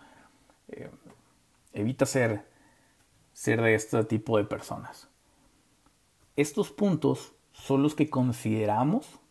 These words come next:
podrán ayudarte a tener más minutos en cancha. Si tienes más preguntas, con toda confianza puedes escribirnos por D M en Instagram o Facebook. Con gusto te responderemos. Nos puedes encontrar como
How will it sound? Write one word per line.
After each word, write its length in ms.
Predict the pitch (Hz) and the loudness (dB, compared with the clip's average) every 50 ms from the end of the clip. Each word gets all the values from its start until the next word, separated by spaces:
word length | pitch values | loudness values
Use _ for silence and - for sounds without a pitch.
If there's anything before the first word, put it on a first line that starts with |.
| _ _ _ _ | _ _ _ _
podrán 320 | - 107 107 101 104 113 | 0 0 0 2 4 4
ayudarte 600 | 131 139 127 117 110 107 110 120 135 - - 156 | 6 6 6 6 4 4 4 4 2 0 0 0
a 80 | 151 131 | 0 0
tener 280 | 120 110 107 107 107 | 0 -2 0 0 -2
más 400 | 107 107 110 117 123 127 131 127 | 0 2 4 6 6 6 4 4
minutos 480 | 127 127 120 120 123 123 120 131 120 - | 2 2 4 4 2 2 0 -2 -2 -2
en 120 | 113 95 | -2 -4
cancha. 440 | - - 101 104 101 - - - - _ _ _ _ _ _ _ _ _ _ _ _ _ _ _ _ _ _ _ | -2 -4 -4 -4 -4 -6 -10 -16 -18 _ _ _ _ _ _ _ _ _ _ _ _ _ _ _ _ _ _ _
Si 180 | _ - 127 117 | _ -4 -4 0
tienes 220 | 127 127 147 151 | 2 2 2 4
más 180 | 147 147 135 - | 4 2 0 0
preguntas, 800 | - - 135 123 151 165 165 160 160 - 156 156 156 156 - - | 2 2 4 4 4 4 2 2 2 2 2 2 2 0 -2 -4
con 200 | - 107 98 - | -4 -6 0 2
toda 200 | 110 120 123 - | 2 2 2 0
confianza 600 | 107 98 92 - 123 117 113 113 - 117 117 - | -4 -8 -4 -2 -2 0 0 0 -2 -4 -4 -2
puedes 240 | - 110 110 107 - | 0 2 2 2 0
escribirnos 640 | 101 - - 98 95 95 104 101 113 107 107 104 - | -4 -4 -2 -2 0 0 0 0 0 -2 -4 -4 -8
por 460 | - _ - 107 101 98 - - - - - - - - - _ _ | -8 _ 0 0 0 0 -2 -6 -12 -20 -20 -20 -20 -20 -20 _ _
D 420 | - 101 107 117 117 117 113 110 110 | -8 -4 0 2 2 2 2 2 2
M 160 | 117 120 - - | 0 0 -2 -6
en 140 | 98 95 | -8 -4
Instagram 760 | 101 107 123 123 120 - - 120 110 113 110 110 110 110 - - | -2 0 0 -2 -2 0 0 2 4 4 4 2 0 -2 -4 -6
o 120 | - - - | -8 -8 -8
Facebook. 680 | - - 131 123 117 117 120 123 123 131 - - - - - - _ _ _ _ | -2 0 2 2 2 0 0 0 0 0 -2 -8 -16 -18 -20 -20 _ _ _ _
Con 200 | - 110 110 113 | 0 2 2 4
gusto 300 | 117 131 131 - 151 151 | 4 2 4 4 2 4
te 80 | - 139 | 4 2
responderemos. 840 | 131 113 - - 123 120 113 104 98 110 117 110 110 - - - - _ _ _ _ - _ _ _ _ _ _ _ _ _ _ _ _ - | 2 2 0 0 0 0 0 2 0 0 0 -2 -4 -6 -12 -18 -20 _ _ _ _ -20 _ _ _ _ _ _ _ _ _ _ _ _ -8
Nos 140 | 113 104 | -8 -8
puedes 280 | - - 131 135 135 - | 0 2 2 2 2 2
encontrar 560 | 135 127 - 127 107 107 117 120 117 117 120 | -2 -2 -2 -4 -2 0 4 4 4 4 2
como 340 | - 135 120 117 104 92 | 2 0 2 2 0 -2